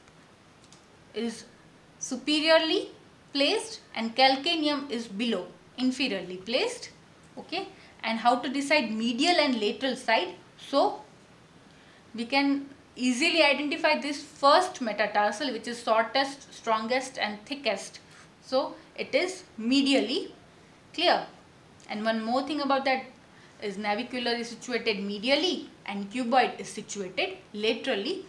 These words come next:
So by this points we can easily say that this is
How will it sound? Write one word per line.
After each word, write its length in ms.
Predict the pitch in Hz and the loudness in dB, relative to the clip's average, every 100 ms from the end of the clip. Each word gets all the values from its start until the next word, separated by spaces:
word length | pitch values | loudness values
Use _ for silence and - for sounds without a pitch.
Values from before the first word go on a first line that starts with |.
| - - | -18 -14
So 160 | - 214 | -6 2
by 280 | 240 208 220 | 2 2 0
this 240 | 339 - | 0 -2
points 480 | - 302 403 - - | 0 2 2 -2 -10
we 100 | 233 | -4
can 220 | 240 240 - | -2 -2 -6
easily 540 | 240 233 226 320 339 349 | -4 -2 0 0 0 -4
say 340 | - 339 - - - - | -4 -4 -6 -14 -14 0
that 300 | 220 269 - - | 2 2 0 -8
this 180 | 208 285 | -6 -4
is 260 | 403 - | -6 -8